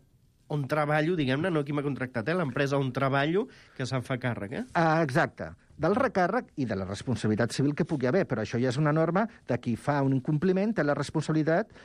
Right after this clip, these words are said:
Speaker 2: de les conseqüències d'aquest incompliment.
Speaker 1: Mhm.
Speaker 2: Si l'empresa està infringint, perquè és casa, és casa meva, és la meva empresa, la que venen a treballar,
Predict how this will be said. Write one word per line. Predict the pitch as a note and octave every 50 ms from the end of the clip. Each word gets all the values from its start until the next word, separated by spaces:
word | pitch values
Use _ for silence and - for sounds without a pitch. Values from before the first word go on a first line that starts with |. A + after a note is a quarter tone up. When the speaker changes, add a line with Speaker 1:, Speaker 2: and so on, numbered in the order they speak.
| - - _
Speaker 2:
de | D#3 D3
les | C3+ - -
conseqüències | - C#3+ B2+ - - C3 - - G3+ F#3+ E3+ - - A#2+
d'aquest | F#2 - G#2+ - G2+ -
incompliment. | G#2+ A2 G#2 A2 G#2 G2+ G#2+ G2+ G2 G2 G2+
Speaker 1:
Mhm. | - - - - A#2
Speaker 2:
Si | G#2+ D3
l'empresa | B2 A#2 A2+ - D3+ E3 - - B2+
està | - - - C#3
infringint, | C3+ B2 - C3+ C3+ B2+ A#2+ C#3+ D#3+ A#2 - -
perquè | - - - -
és | E3+ - -
casa, | - D#3 B2 C#3 B2+ A#2 A2 - - - - - - -
és | C3 -
casa | - C3+ C#3 C#3
meva, | F#3 A#3+ - B2+ A#2+
és | B2 A2+
la | C#3 B2+
meva | C3 B2+ C3+
empresa, | C3 B2+ - F#3 G3+ F3+ F#3+ A#3
la | G3+ D3+
que | - -
venen | C#3 C#3+ D3 C#3+
a | C#3 -
treballar, | C#3+ C#3 D3+ D#3+ E3 F3 G#3 A#3+